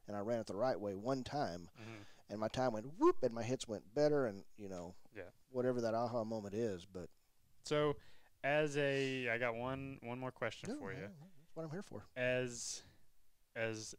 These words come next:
Speaker 2: a G M,
Speaker 1: Yeah.
Speaker 2: so I talked about what I focused on
Speaker 1: Mm-hmm.
Speaker 2: for this drill once we added movement, and then what Dan focused on. As somebody who, I mean, I don't,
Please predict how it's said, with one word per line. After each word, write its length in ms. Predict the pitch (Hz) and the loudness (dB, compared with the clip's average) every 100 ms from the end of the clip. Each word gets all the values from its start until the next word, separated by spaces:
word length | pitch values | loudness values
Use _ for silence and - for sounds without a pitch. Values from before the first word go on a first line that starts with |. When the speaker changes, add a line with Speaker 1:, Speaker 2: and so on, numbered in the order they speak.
| - | -8
Speaker 2:
a 480 | 104 101 98 98 101 - | -6 -6 -8 -10 -14 -16
G 360 | - 117 147 131 | -10 -8 -4 -4
M, 320 | 101 90 92 - - | -4 -6 -14 -20 -14
Speaker 1:
Yeah. 100 | 117 | -4
Speaker 2:
so 300 | 110 101 101 - - - - - - - 110 | 0 0 -4 -10 -20 -20 -20 -20 -20 -8 -4
I 80 | 110 | 2
talked 240 | 139 123 | 2 2
about 460 | 120 120 117 113 - - - _ - - 113 | 0 2 2 -2 -6 -20 -20 _ -20 -20 -6
what 160 | 110 101 | -4 -2
I 180 | 107 | -2
focused 440 | 113 120 - 120 - | -2 -6 -6 -10 -8
on 360 | 117 120 131 - 104 | -6 -6 -8 -14 -12
Speaker 1:
Mm-hmm. 120 | 156 175 - | -12 -12 -10
Speaker 2:
for 100 | 120 | -6
this 180 | 117 117 | -4 -6
drill 320 | 120 120 120 | -4 -2 -2
once 220 | 117 110 - | -2 -4 -2
we 120 | 110 | 0
added 160 | 104 | -2
movement, 480 | 104 110 120 127 123 - - _ 107 | -4 -6 -4 -4 -6 -12 -20 _ -14
and 120 | 98 | -10
then 220 | 98 98 98 | -10 -8 -10
what 120 | 98 | -8
Dan 220 | 98 104 | -6 -6
focused 340 | 98 95 101 98 | -6 -8 -10 -12
on. 140 | 90 98 _ - - - - | -12 -16 _ -20 -20 -16 -2
As 180 | 110 110 | -2 0
somebody 640 | - 156 160 147 139 131 - | 0 2 4 4 4 0 -4
who, 540 | 127 120 120 117 117 - - - - - - _ - - - - - - 101 | -4 -4 -6 -6 -6 -10 -18 -20 -20 -20 -20 _ -20 -20 -20 -20 -20 -18 -14
I 60 | |
mean, 320 | 95 95 95 101 | -12 -14 -12 -10
I 120 | 101 | -8
don't, 180 | 95 | -8